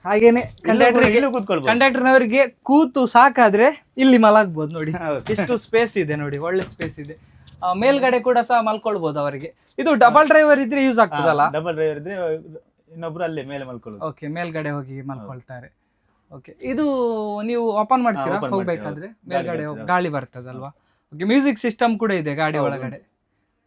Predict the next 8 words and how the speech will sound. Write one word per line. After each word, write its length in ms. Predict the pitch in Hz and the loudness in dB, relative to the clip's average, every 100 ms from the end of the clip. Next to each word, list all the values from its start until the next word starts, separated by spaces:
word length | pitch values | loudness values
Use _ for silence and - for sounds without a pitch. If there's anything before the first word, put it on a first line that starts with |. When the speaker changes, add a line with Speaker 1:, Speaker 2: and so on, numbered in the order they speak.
| - 139 | -20 -20
Speaker 1:
ಓಕೆ. 440 | 135 _ 123 _ _ _ | -20 _ -20 _ _ _
ಇದೆಲ್ಲ 240 | 202 269 254 | -2 0 0
ಸ್ವಿಚಸ್ 460 | 269 247 277 254 | -4 -4 -2 -2
ಎಲ್ಲ 140 | 254 247 254 - 208 | -2 -2 -4 -10 -10
ನಿಮ್ದು 480 | 202 208 190 180 175 | -6 -2 -2 -2 -4
ಲೈಟ್ಸ್ 320 | 185 147 135 | -4 -4 -4
Speaker 2:
ಎಲ್ಲ 100 | 123 | -4
Speaker 1:
ಇದೆಲ್ಲ? 180 | 120 | -4